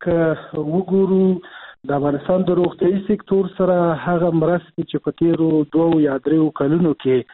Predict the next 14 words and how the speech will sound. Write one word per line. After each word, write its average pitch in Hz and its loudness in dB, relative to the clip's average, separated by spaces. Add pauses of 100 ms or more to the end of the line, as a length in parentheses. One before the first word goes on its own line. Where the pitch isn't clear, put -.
(460)
اه، 131 0
کېدي 156 0 (100)
او 165 -2 (340)
د 143 -2
دولتي 151 0
روغتونونو 175 0
د 147 0
افغانستان 139 0
په 143 -2
لویو 202 2
ښارونو 156 0
کې 160 0 (600)
د، 139 0 (640)
م، 135 2